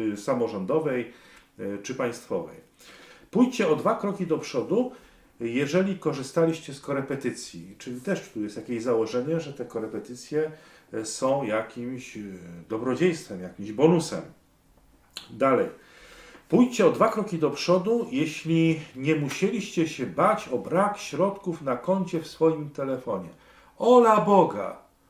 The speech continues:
Naprawdę. Y, rzeczywiście, y, żyć ze świadomością, że może skończyć się limit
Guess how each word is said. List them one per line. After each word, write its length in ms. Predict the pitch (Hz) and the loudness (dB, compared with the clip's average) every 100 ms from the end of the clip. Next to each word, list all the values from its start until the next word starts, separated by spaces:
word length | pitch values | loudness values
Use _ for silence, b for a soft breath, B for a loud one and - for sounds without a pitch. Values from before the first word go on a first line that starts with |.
| b b b - | b b b -4
Naprawdę. 720 | 156 165 165 156 127 95 85 b b b b b b 113 | -2 4 4 4 2 -4 -8 b b b b b b -6
Y, 480 | 117 117 113 117 | -2 -2 -2 -6
rzeczywiście, 880 | 101 151 165 165 185 - 175 156 147 B B B - | -6 -4 -2 -2 -2 0 6 6 6 B B B -8
y, 460 | 113 120 117 117 110 117 110 110 107 | -2 -2 -2 -4 -8 -14 -14 -14 -14
żyć 600 | 107 - 208 202 - - b _ | -6 0 0 0 -10 -14 b _
ze 140 | 117 | -8
świadomością, 840 | 151 170 160 151 190 190 - 170 160 | 2 4 4 4 2 2 0 2 2
że 160 | 151 | 0
może 260 | 156 160 151 | 0 0 -2
skończyć 480 | - 170 165 - - | 0 0 0 -6 -10
się 200 | - 139 | -6 -4
limit 460 | 160 160 147 - | -2 -2 -4 -12